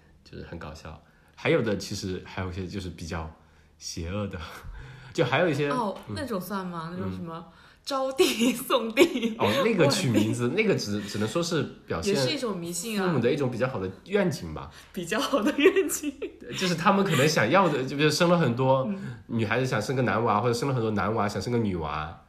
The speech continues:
Speaker 2: 嗯。
Speaker 1: 就这种嘛。然后还有其实，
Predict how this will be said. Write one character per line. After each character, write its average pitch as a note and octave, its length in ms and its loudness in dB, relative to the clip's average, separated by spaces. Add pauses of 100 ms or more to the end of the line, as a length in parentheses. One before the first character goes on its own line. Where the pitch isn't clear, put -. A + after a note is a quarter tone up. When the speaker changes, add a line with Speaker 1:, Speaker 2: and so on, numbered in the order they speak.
Speaker 2:
嗯。 E3 320 -12
Speaker 1:
就 A#2 100 -12
这 G#2+ 140 -4
种 G2+ 180 -6
嘛。 D2+ 160 -10 (1900)
然 G2+ 160 -4
后 A#2+ 380 0
还 - 160 -4
有 C3 120 2
其 G#2 200 -4
实， G2 340 -2